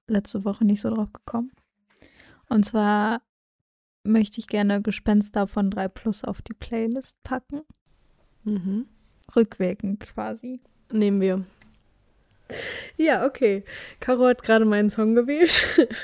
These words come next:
Speaker 2: <laughs> ohne zu wissen, welcher Song es ist. Und mein Song ist You Broke Me First in der Version von Our Last Night. <laughs>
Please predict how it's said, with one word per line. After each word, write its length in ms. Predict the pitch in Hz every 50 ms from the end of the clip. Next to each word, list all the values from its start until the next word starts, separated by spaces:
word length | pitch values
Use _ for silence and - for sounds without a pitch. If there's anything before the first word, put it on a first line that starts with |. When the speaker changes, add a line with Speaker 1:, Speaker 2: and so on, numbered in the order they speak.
| - - -
Speaker 2:
<laughs> 200 | - - - -
ohne 240 | 220 262 262 269
zu 140 | 262 - 233 214
wissen, 200 | 233 220 233 208
welcher 220 | 196 190 202 190
Song 180 | - 202 185 185
es 140 | 190 -
ist. 240 | - 254 - - _ _ _ - - - - - - - - _ _
Und 380 | - 233 254 254 262 262 247
mein 200 | 214 233 240 240
Song 200 | 233 - 247 226
ist 220 | 226 196 220 - -
You 120 | 233 226
Broke 280 | 196 214 214 220 208 175
Me 120 | 220 220
First 600 | - - - 214 208 214 233 277 320 - - -
in 140 | - 226 226
der 120 | 220 214
Version 300 | 208 214 208 196 220 220
von 180 | 220 - 233 190
Our 200 | 156 185 190 202
Last 340 | 196 196 196 196 - - -
Night. 340 | 190 180 165 196 240 - -
<laughs> 40 | -